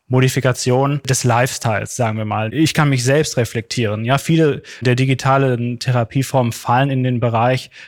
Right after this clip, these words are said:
von Ver-, ja, Verhaltenstherapien, ja, Behavior Change Support. Und da ist es tatsächlich so, die Patientinnen und Patienten als Anwender sind nicht alleine gelassen im Alltag. Ja, sie können sich einloggen, ähm, sie bekommen Handlungsempfehlungen, man kann sich kritisch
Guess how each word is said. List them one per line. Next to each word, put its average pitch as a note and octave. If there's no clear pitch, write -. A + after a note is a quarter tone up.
von B2
Ver-, -
ja, A2+
Verhaltenstherapien, A2
ja, A#2
Behavior A#2+
Change A2+
Support. A#2
Und C#3
da D3
ist E3
es D#3
tatsächlich C#3+
so, C#3+
die C3+
Patientinnen C#3
und A#2+
Patienten C#3+
als B2+
Anwender D3
sind C3+
nicht D#3
alleine D#3
gelassen G2+
im A2
Alltag. A#2
Ja, C#3+
sie C#3+
können C#3+
sich C3
einloggen, C#3
ähm, C3+
sie C3+
bekommen C#3
Handlungsempfehlungen, C3+
man C3+
kann C#3+
sich C3
kritisch -